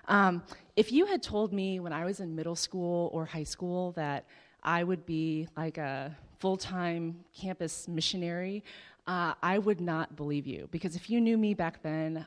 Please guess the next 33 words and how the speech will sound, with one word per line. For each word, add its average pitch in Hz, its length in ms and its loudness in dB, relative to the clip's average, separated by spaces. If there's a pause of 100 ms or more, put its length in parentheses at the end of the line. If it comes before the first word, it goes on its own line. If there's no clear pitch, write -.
I 151 120 -4
did 156 160 -10
not 151 220 -6
believe 208 260 -2
in 240 100 0
God. 156 460 -6 (440)
I 170 60 -2
had 165 240 -4
lots 165 320 -4
of 220 100 -6
questions, 165 800 0 (320)
and 185 720 0
I 175 200 -4
didn't 247 300 -2
really 202 520 -2 (640)
think 254 240 4
that 208 160 -2
God 185 240 -2
was 175 100 -2
something 175 380 -6
that 143 120 -4
was 151 140 -6
personal. - 600 -10 (100)
Um, 156 180 -10
it 165 60 -8
was 170 180 -6
more 180 200 -6
just 175 180 -12
like 160 160 -8
an 160 80 -6
idea 147 540 -6
to - 180 -10
me. 143 400 -8